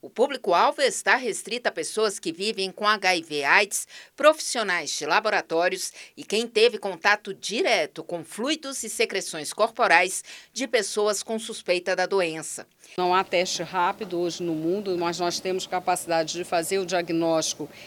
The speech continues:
Speaker 2: em vinte e sete laboratórios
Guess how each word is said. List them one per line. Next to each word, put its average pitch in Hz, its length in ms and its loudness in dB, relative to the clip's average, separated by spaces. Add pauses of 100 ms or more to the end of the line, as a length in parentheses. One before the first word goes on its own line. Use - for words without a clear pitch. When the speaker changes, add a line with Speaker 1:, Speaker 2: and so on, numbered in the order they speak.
(140)
Speaker 2:
em 202 180 -2
vinte 226 400 -4
e 247 60 -4
sete 208 600 2
laboratórios 175 1120 0